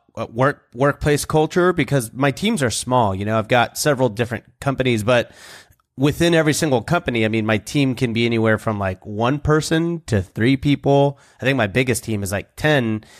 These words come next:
And so in my mind, running these businesses, I'm like, "Well, we're not really that big of a company to where culture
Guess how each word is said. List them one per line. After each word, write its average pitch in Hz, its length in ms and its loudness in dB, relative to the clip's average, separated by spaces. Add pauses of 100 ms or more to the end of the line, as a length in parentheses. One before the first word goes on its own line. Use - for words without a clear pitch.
(200)
And 120 140 -6
so 131 140 2
in 131 60 0
my 151 140 4
mind, 139 500 0
running 131 300 0
these 113 180 -8
businesses, 131 580 -2
I'm 120 100 -2
like, 117 200 -2
"Well, 135 140 2
we're 139 80 2
not 190 240 0
really 151 220 4
that 131 280 2
big 127 180 0
of 110 100 2
a 107 60 0
company 123 420 -2
to - 120 -6
where 110 180 2
culture 113 720 0